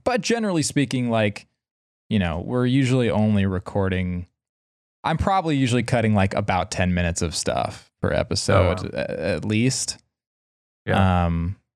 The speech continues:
Speaker 1: but that even includes stuff that, like, like, we're just not even playing the game. Like, <laughs> like, the mic is rec-, uh, it's just hot as we're doing other things.
Speaker 2: Yeah, that's, uh, that's intense, man. You know, hats off to you. Again, it, it, it shows up in the quality of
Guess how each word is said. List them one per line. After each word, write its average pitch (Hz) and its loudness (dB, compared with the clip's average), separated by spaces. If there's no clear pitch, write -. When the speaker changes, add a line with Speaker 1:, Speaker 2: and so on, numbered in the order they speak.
Speaker 1:
but 135 0
that 151 0
even 156 0
includes 123 0
stuff 117 -2
that, - -6
like, 95 -4
like, 107 -2
we're 113 -2
just 104 -2
not 101 2
even 90 -2
playing 92 -2
the 85 -6
game. 85 -4
Like, 87 -10
<laughs> - -2
like, 104 -4
the 135 2
mic 127 0
is 113 -2
rec-, 107 -2
uh, 123 2
it's 117 -2
just 117 -2
hot 110 0
as 101 -2
we're 98 -4
doing 98 -2
other 92 -2
things. 87 -4
Speaker 2:
Yeah, 104 2
that's, 98 -4
uh, 95 -4
that's 107 4
intense, 147 4
man. 95 2
You 101 2
know, 98 2
hats 110 0
off 113 0
to 127 2
you. 113 4
Again, 104 -2
it, 107 -4
it, 110 2
it 110 -4
shows 156 6
up - -4
in 101 -2
the 92 -4
quality 92 0
of 87 -8